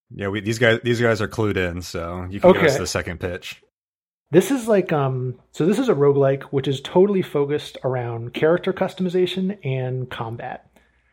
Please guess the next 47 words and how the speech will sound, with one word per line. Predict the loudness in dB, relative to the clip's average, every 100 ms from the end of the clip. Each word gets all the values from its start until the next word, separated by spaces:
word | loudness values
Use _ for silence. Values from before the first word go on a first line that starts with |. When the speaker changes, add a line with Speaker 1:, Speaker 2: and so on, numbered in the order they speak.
| _ -6
Speaker 2:
Uh, | -4 -2 2
you're | 8
always | 8 8 6
a |
wizard. | 4 4 0
It's | -4 -2
the | 0
only | 0
class | -2 -2 -2 -4
is | -4
wizard, | -2 -2 -4 -12 _
but | -6
you | -4 -4
can | -2 -2 -4
choose, | -4 0 0 0 -2
you | -4
can | -2 0 0
make | -2 -2
your | -4
spell | -6 -4 -2 -2
book | -4 -10
from | -8 -4
this | -4 -4
big | -4 -2
list | 0 -2 -4
of | -6
spells, | -2 0 0 -4 -10 _ _ _ _ _ _ _ _ -2
and | 0 0
you |
can, | 0 0 2 0 0 -4 0
you | 0
can | 2
get |
whatever, | 4 4 4 0 0
whatever | 2 2
spells | 0 0 0 0
you |
want. | -4 -4 -8
So | -10 -10
there's, | -10 -14 _ _ _ _
there's | 0 0
a |
massive | 0 0 0 0 -2
amount | -2 -2 -2
of | -4
character | -4 -2 -2 -2
customization. | -6 -6 -4 -4 -2 -4 -8